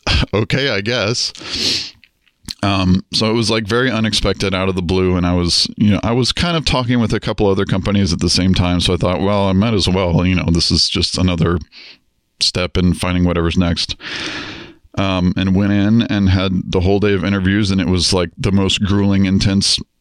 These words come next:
set of interviews I've ever had in my life. <laughs> As you may or may not expect, I don't know, I, what, what Apple's reputation was. At the time, it would seem like, you know, this is a pretty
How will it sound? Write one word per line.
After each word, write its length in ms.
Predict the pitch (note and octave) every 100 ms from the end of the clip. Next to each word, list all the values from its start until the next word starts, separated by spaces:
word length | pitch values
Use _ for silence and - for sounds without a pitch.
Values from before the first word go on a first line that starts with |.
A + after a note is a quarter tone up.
| _
set 220 | - G2
of 100 | F#2
interviews 400 | F2+ F#2 F2+ F#2
I've 120 | F2+ F2
ever 180 | E2+
had 240 | F2 E2+ E2+
in 80 | E2
my 100 | E2+
life. 420 | E2+ A#2 - - - - - - - -
<laughs> 580 | - - A#2 B2+ - -
As 360 | G#2+ F2 -
you 140 | C3+ A#2 G#2+ - - - - -
may 160 | G#2 G#2+
or 80 |
may 120 | G2+ G2+
not 180 | F#2+
expect, 400 | F#2+ - F#2 F#2+ F2
I 120 | F#2+
don't 140 | F#2
know, 220 | F2 E2 E2 E2+
I, 160 | F2+ -
what, 240 | F#2 F#2 - _ _ _ - - -
what 260 | G2 F#2 -
Apple's 320 | F2+ F2+ E2+
reputation 500 | F2 E2+ F#2 E2+ F2
was. 180 | E2 E2
At 140 | -
the 80 | G#2+
time, 360 | A#2+ B2+ G2 G2
it 80 | F2+
would 120 | F#2+
seem 240 | G#2+ G2
like, 280 | F2+ E2 -
you 120 | -
know, 160 | E2 D#2+
this 200 | D#2 D#2+
is 40 | F2+
a 40 |
pretty 320 | - G2 F2